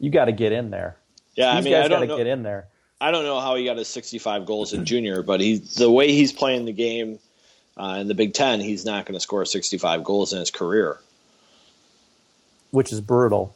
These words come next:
Speaker 1: I mean, you gotta step it up. He's a guy that, you know, he's always scored wherever he went. And granted, it's not like he's having a lousy point production year, but you, especially as a sophomore, second-year player, it's sort of like you're out of that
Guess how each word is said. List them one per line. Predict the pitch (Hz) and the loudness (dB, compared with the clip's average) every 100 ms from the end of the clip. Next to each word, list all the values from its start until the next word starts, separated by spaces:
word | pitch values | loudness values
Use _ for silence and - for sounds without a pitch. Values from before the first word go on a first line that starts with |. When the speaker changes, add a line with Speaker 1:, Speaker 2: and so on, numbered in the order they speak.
| - | -8
Speaker 1:
I | 95 | -4
mean, | 113 120 | 0 2
you | 156 | 4
gotta | 139 117 113 | 4 4 0
step | - - 123 - | -4 0 0 2
it | |
up. | 107 90 - _ _ _ _ _ _ - | 2 2 -2 _ _ _ _ _ _ -14
He's | - 170 196 | 0 4 4
a | |
guy | 156 175 170 | 6 6 6
that, | 143 139 | 4 2
you | 135 | 0
know, | 127 | 0
he's | 131 151 | 0 -2
always | 139 160 165 135 | 2 4 6 4
scored | - 147 127 117 | 0 -2 0 2
wherever | 120 113 | 2 2
he | 110 | -2
went. | 104 113 95 - _ _ _ - | -4 -2 -2 -4 _ _ _ -10
And | 117 | 0
granted, | 143 143 | 2 4
it's | 120 - | 2 2
not | 147 | 0
like | 135 | 0
he's | 135 | -2
having | 120 120 117 107 107 | 2 2 2 -2 -2
a | |
lousy | 104 110 131 139 117 | 0 2 2 2 0
point | 107 127 120 | -4 -6 -4
production | - 113 107 - 110 | -2 -2 -2 -6 -4
year, | 110 107 | 0 0
but | 107 107 104 _ _ _ _ _ _ | 2 0 -2 _ _ _ _ _ _
you, | - 104 123 139 143 | -10 -8 0 2 2
especially | 127 185 160 143 | 2 0 4 4
as | 117 | 4
a | 104 | 4
sophomore, | - 131 135 127 113 107 | 2 2 2 0 0 0
second-year | - 131 117 107 | 0 -2 -2 -4
player, | 107 131 123 110 | 2 4 6 6
it's | 110 110 - | 2 -2 0
sort | 147 | 4
of | 131 | 6
like | 120 113 - | 4 2 -2
you're | 123 120 | 0 2
out | 135 | 4
of | 120 | 4
that | 113 113 | 4 2